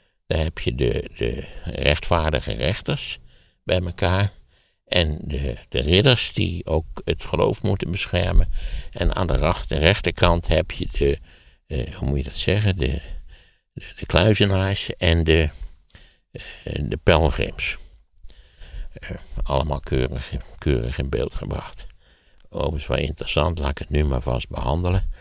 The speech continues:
Maar het p-, paneel van de, van de rechtvaardige rechters en het paneel van de, van de, hoe heet het, van de ridders die het geloof moeten beschermen,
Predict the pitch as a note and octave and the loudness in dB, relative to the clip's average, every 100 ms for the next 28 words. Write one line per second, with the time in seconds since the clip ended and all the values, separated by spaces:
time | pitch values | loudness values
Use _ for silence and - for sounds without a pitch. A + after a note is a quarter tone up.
0 | - - - - D2+ - D#2 - - - | -14 -20 -20 -8 -6 -6 -8 -8 -14 -14
1 | - - D2 D2 E2+ E2 E2+ C2+ C#2 C2+ | -6 -2 2 4 4 4 2 2 2 0
2 | C2+ - C2 B1 B1 A#1+ - - B1 C2 | -2 -4 -2 -2 -2 -4 -6 -4 -4 -4
3 | - - D2 - C2 A#1 D2+ F2 - G2+ | 0 0 0 -2 -2 -2 -2 -4 -6 -6
4 | - - - - - - E2 D2+ E2 - | -8 -14 -20 -20 -18 -8 -4 -4 -2 0
5 | B1+ D2 D2 C#2+ C2+ C2 A1+ A1+ B1+ - | 2 4 4 2 2 0 0 -2 0 0
6 | - B1+ A1 B1 A#1+ - - - - C2+ | 0 -2 -4 -4 -4 -6 -8 -8 -4 -2
7 | E2 - - B1+ B1 C2 C#2+ D2+ - G#1 | -2 -2 -2 -2 0 4 4 4 0 -4
8 | - C#2 - - - F2 G2 G#2+ G#2 - | -4 -6 -10 -6 2 2 2 -2 -4 -6
9 | - - E2 F2 F#2+ | -8 0 2 4 2